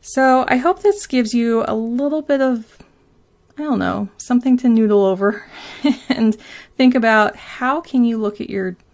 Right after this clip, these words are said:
days and your life as designs,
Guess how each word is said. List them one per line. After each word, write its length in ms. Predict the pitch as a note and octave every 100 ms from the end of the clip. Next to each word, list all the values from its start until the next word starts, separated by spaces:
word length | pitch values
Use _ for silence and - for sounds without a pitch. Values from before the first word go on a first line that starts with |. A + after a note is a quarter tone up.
| _ _ _ _ -
days 460 | C#4 G#3+ F3+ G3+
and 120 | G#3 G3
your 100 | F#3
life 600 | F#3+ G3 G#3 G3+ - - _ _ _ _ _
as 180 | G3+ F#3+
designs, 800 | F#3 G3+ A#3 C4+ - - G#3+ -